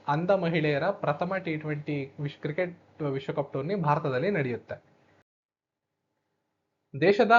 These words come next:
ಐವತ್ತೇಳನೇ ಹುಲಿ ಸಂರಕ್ಷಿತ ವಲಯ ಯಾವ ರಾಜ್ಯದಲ್ಲಿದೆ?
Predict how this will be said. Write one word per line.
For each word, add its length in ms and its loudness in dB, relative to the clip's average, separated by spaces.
ಐವತ್ತೇಳನೇ 760 0
ಹುಲಿ 280 -2
ಸಂರಕ್ಷಿತ 500 -6
ವಲಯ 360 2
ಯಾವ 240 0
ರಾಜ್ಯದಲ್ಲಿದೆ? 720 -2